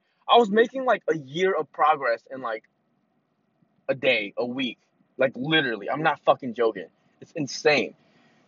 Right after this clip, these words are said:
Because, like, the mechanism is really moving from the left end of the stick to the right end of the stick.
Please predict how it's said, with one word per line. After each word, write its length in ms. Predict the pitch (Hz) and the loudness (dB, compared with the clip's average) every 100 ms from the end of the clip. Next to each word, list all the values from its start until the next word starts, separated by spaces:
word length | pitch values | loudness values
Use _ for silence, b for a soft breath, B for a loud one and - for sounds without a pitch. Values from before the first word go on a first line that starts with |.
| - | -2
Because, 340 | - 185 202 170 - | 8 10 10 6 2
like, 200 | 160 160 - | 4 4 4
the 100 | 165 | 4
mechanism 680 | 175 285 320 226 160 120 117 _ _ - 165 | 6 6 4 0 0 -2 -8 _ _ -14 -8
is 100 | 170 | -4
really 480 | 165 175 262 269 240 | 0 2 4 4 4
moving 340 | 214 240 247 | 4 4 4
from 120 | 226 196 | 4 6
the 60 | |
left 220 | 175 190 | 6 4
end 100 | 196 | 2
of 60 | 185 | -6
the 40 | |
stick 200 | - 190 | -4 -6
to 100 | - | -4
the 20 | 156 | 4
right 180 | 196 | 6
end 100 | 165 | 6
of 80 | 123 | 0
the 60 | - | -8
stick. 200 | 87 | -12